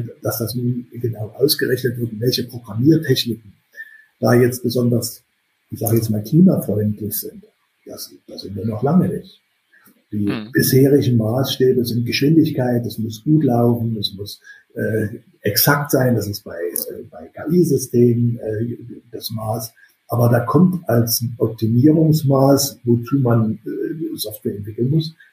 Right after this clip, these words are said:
Speaker 1: da kommt noch dieses, äh, Klima, äh, äh, möglichst klimaschonend nicht vor. Ja,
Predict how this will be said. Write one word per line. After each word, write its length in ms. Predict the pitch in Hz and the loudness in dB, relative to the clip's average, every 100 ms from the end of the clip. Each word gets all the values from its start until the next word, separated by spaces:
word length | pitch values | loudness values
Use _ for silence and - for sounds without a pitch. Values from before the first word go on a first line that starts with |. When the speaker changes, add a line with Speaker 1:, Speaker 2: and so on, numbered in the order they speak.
| _ _ | _ _
Speaker 1:
da 240 | - 98 101 - | -8 -8 -8 -4
kommt 260 | 113 113 | 2 2
noch 240 | 120 123 - | 2 -2 0
dieses, 500 | - 120 120 - - | 2 4 2 2 -2
äh, 200 | - - | -2 -4
Klima, 680 | - 104 117 123 127 123 - _ _ _ - | -4 -2 0 0 -2 -4 -8 _ _ _ -2
äh, 260 | 120 120 | 2 2
äh, 320 | 120 - 120 | 2 2 2
möglichst 760 | 120 - - - 117 113 110 - | 2 -2 -6 -2 0 2 -2 -2
klimaschonend 880 | 113 117 120 - 117 131 139 - _ | -2 0 0 4 4 4 2 -2 _
nicht 300 | 113 107 - | -8 -8 -10
vor. 520 | - - 196 98 - _ _ _ _ _ - | -6 2 2 2 -6 _ _ _ _ _ -16
Ja, 320 | 107 151 | -8 -8